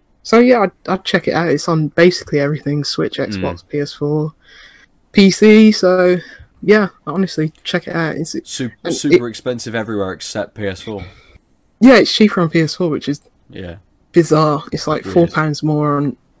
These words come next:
Speaker 1: <laughs> every other platform
Speaker 2: <laughs>
Speaker 1: other than P S four. And I played it on P S four. Um, there was some slight frame rate drops, like,
Speaker 2: Okay.
Speaker 1: a lot, a lot of the times,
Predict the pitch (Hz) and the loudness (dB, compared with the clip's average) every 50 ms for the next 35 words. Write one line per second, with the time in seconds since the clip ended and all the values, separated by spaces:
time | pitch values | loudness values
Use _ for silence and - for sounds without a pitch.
0 | _ _ _ _ _ _ _ _ 160 165 190 - - - - 151 160 - - 151 | _ _ _ _ _ _ _ _ 0 0 2 2 0 4 4 4 4 4 0 -4
1 | - - 156 - - - 147 143 151 156 156 _ _ - - 147 139 - - 160 | 0 -2 -2 -2 -2 -4 -4 -4 -4 -6 -8 _ _ -10 -8 -8 -6 -2 0 2
2 | 160 160 160 156 160 160 160 - - 196 190 240 247 - 269 277 277 226 202 208 | 2 2 2 2 2 2 4 4 6 6 8 6 6 6 6 6 6 6 4 6
3 | 208 214 190 185 - - - 180 196 202 202 196 - - 170 175 175 170 170 170 | 6 6 4 4 2 0 0 0 2 2 0 -2 -4 -4 -4 -2 -2 -2 -2 -4
4 | 170 165 - _ _ _ - - - - - - - - _ _ _ _ _ _ | -4 -6 -8 _ _ _ -20 -20 -20 -20 -20 -20 -20 -20 _ _ _ _ _ _
5 | _ _ 160 156 180 175 180 180 175 175 170 170 165 - - - 180 170 165 165 | _ _ -2 2 4 6 6 6 6 6 6 6 4 2 0 2 2 2 2 2
6 | 165 160 - - _ _ _ _ _ - - - - 247 247 254 240 180 - - | 0 -2 -6 -10 _ _ _ _ _ -16 -14 -8 -4 0 2 4 4 2 0 0
7 | - 190 190 190 190 190 185 190 165 - - - 190 170 - - - - 165 156 | 2 2 4 4 4 2 0 0 -2 -4 -4 -4 -4 -4 -4 -6 -6 -4 -4 -4
8 | 143 - - - _ - - 156 143 139 127 - - - 180 196 208 226 240 - | -4 -6 -8 -14 _ -16 -14 -10 -8 -6 -8 -8 -6 -6 -2 2 2 4 2 2
9 | - 240 240 - - 208 185 - - 165 156 156 156 156 156 - | 2 0 0 0 -2 -4 -6 -4 -2 0 0 2 2 0 -2 -4